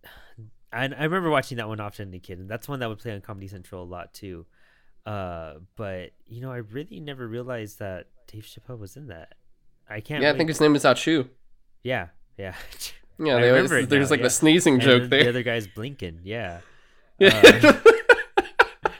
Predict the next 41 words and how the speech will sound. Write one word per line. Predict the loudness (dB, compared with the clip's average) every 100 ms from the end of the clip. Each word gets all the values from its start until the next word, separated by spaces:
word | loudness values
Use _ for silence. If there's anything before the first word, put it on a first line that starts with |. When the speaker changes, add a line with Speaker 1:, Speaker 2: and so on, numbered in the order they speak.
| -6
Speaker 1:
I | -2
gotta | 0 0
watch | 0 -2
that | -6
Speaker 2:
So | -6
Speaker 1:
this | -6
weekend | -8 -10 -10
Speaker 2:
stupid. | -12
Speaker 1:
now. |
I | -14
just | -14
really | -14 -12
wanna | -12 -12
watch | -14 -12 -14
it | -14
out | -14
of | -16 -14
pure | -14
fun. | -10 2
Speaker 2:
Nice, | 6 6 4
I |
just | 0 -4 -4
got | 2 4
you | 4 2
on | 2
that | 2 2
night. | 0 -4 -4 0
All | 0
right, | -2 -8
cool, | -12 -14
cool, | -12 -12
Speaker 1:
Goodness. | -12 -14 -16 -16
Speaker 2:
cool. | -16 -18 _ _ _ -20 _ _ _ -10
Speaker 1:
Um, | -6 -6
Speaker 2:
Yeah. | -8 -10 -10 -18 _
But | 4
all | 6
right, | 6 2 -2 -2
I | 0
think | 0 -4
that's | -2 -6 -8 -20 -20 _